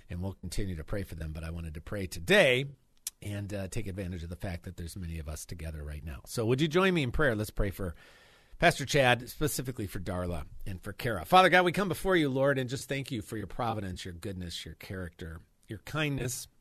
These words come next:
and how you work through your body, uh, to, for us to minister to one another, uh, both inside the body primarily, but also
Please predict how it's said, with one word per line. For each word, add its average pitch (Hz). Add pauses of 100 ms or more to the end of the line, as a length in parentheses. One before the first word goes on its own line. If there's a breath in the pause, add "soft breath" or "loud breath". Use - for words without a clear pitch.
and 143
how 156
you 156
work 151
through 156
your 120
body, 101 (840 soft breath)
uh, 107
to, 131
for 131
us 135
to 123
minister 127
to -
one 87
another, 80 (420)
uh, 101
both 139
inside 123
the 98
body 95
primarily, 95
but 82
also 85